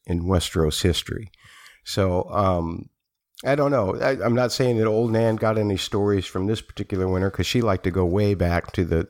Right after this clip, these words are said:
to the big one to, to scare the bejesus out of Bran. But, um, th-, it just, it's interesting to me that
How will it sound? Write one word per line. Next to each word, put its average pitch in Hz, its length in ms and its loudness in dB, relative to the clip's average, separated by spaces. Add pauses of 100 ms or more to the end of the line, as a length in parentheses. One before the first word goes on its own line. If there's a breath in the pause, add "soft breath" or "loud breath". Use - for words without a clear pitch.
to 98 120 0
the 82 100 0
big 90 220 0
one 85 260 0
to, 87 100 -4 (180)
to 87 80 2
scare 92 320 0
the 85 120 0 (120)
bejesus 87 720 0
out 85 120 2
of 78 120 -2
Bran. 90 420 0 (1000 loud breath)
But, 95 420 0
um, 90 500 0 (1400)
th-, 113 260 0
it 131 160 0
just, - 240 -2
it's - 240 -2
interesting 110 560 0
to 90 60 2
me 90 160 2
that 87 200 -2